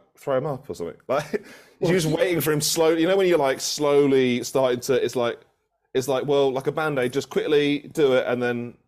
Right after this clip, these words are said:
Speaker 1: it'll be fine. If you wait for any longer, she just lets him go. I think she did it on purpose. I don't think she likes him very much.
Speaker 2: You know, he almost did survive because there's a,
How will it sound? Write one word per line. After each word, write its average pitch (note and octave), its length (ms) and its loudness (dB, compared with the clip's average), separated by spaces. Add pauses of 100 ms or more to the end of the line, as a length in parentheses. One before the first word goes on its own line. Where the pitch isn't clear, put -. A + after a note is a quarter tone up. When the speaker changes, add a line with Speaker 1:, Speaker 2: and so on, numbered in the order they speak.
(160)
Speaker 1:
it'll C#3 140 0
be C#3 80 -2
fine. A2 400 -2
If A#2 100 -12
you C3+ 100 -2
wait C#3 280 0
for C3 140 -6
any A#2+ 140 -4
longer, A2+ 400 -4
she - 120 -12
just A#2+ 180 -10
lets A#2+ 320 -4
him G#2+ 160 -2
go. F2+ 420 -6 (680)
I A#2 80 -2
think G#2+ 180 -8
she - 100 -16
did D2+ 120 -14
it - 60 -8
on D2+ 80 -12
purpose. E2+ 580 -10
I F2 60 -12
don't F2 80 -12
think D2+ 100 -20
she D#2+ 120 -18
likes E2+ 280 -10
him F2 60 -16
very E2+ 180 -12
much. - 380 -18 (800)
Speaker 2:
You A3+ 80 -4
know, A#3 100 0
he G3+ 180 -6
almost F#3 640 0
did F3+ 240 -4
survive D#3 500 -4
because C#3+ 440 -8
there's D3+ 340 -4
a, C#3+ 360 -2